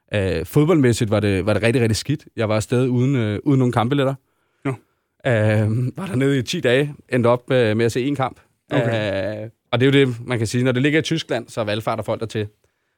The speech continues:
Speaker 1: Øh, og så bliver billetpriserne vanvittigt dyre. Så vi endte med at se, se Tyskland-Polen i Dortmund. Vi stod på dag syv,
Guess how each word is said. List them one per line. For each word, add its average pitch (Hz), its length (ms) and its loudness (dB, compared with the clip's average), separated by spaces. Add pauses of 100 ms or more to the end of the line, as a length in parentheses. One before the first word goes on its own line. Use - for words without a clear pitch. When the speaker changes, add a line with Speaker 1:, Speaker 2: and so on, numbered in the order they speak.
(160)
Speaker 1:
Øh, 101 580 -4 (1000)
og 117 100 0
så 123 100 -2
bliver 110 200 0
billetpriserne 104 800 -4 (340)
vanvittigt 104 440 -2
dyre. 107 320 -2
Så - 160 -4
vi 110 100 2
endte 117 120 0
med 127 80 0
at 120 120 0
se, 104 500 -2
se - 160 -8
Tyskland-Polen 123 920 -4
i 120 80 -4
Dortmund. 117 420 -2
Vi 113 80 -6
stod 113 220 -4
på 120 140 -4
dag 107 200 -2
syv, - 220 -4